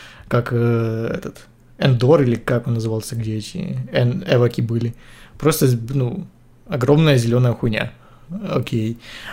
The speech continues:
Но также есть планеты прикольные, типа там Датамир, и он такой, знаешь, загробный мир какой-то. Вот, в этом плане, э, прикольно сделано, сделан дизайн миров.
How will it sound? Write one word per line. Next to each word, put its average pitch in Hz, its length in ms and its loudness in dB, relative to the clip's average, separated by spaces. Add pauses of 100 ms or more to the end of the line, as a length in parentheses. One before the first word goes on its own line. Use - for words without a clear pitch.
Но 135 320 6 (220)
также 165 260 2
есть 214 220 0
планеты 175 460 2 (140)
прикольные, 151 460 2
типа - 240 -8
там 120 200 0
Датамир, 123 480 0
и - 20 2
он 113 400 -2
такой, 120 280 -6
знаешь, 120 460 -4
загробный 131 720 4
мир 127 240 4
какой-то. 127 540 -2 (680)
Вот, 113 320 -6
в 120 60 -2
этом 127 220 0
плане, 120 500 0
э, - 280 -4
прикольно 127 420 0
сделано, 117 640 -2 (280)
сделан 135 500 4
дизайн 123 340 4
миров. 117 380 -4